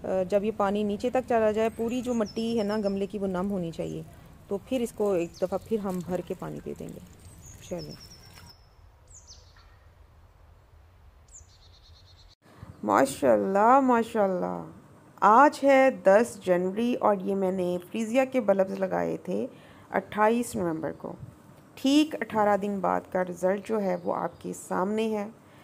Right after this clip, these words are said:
फ्रीजिया के baby बल्ब्स जो लगाए थे उन पे, अ, leaves आ चुके हैं और इंशाल्लाह फ्लावरिंग भी होगी, वो भी आपके साथ share करेंगे। कुछ pots में लगाए थे, उसका भी result आप check कीजिए।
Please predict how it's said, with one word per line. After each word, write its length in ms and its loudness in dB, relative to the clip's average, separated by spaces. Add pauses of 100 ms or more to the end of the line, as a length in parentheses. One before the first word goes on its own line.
(420)
फ्रीजिया 380 2
के 160 0
baby 420 2
बल्ब्स 320 0
जो 100 0
लगाए 360 2
थे 340 -4
उन 240 -6
पे, 580 -2
अ, 40 -10 (540)
leaves 280 -4
आ 140 4
चुके 300 -8
हैं 260 -8 (600)
और 100 0
इंशाल्लाह 480 0
फ्लावरिंग 540 -2
भी 80 -6
होगी, 400 -8 (440)
वो 120 -4
भी 180 -2
आपके 280 2
साथ 180 -6
share 300 -6
करेंगे। 440 -10 (520)
कुछ 160 -10
pots 400 2
में 100 -2
लगाए 320 0
थे, 120 -6
उसका 380 -6
भी 120 -4
result 380 -6
आप 160 -4
check 260 -8
कीजिए। 360 -10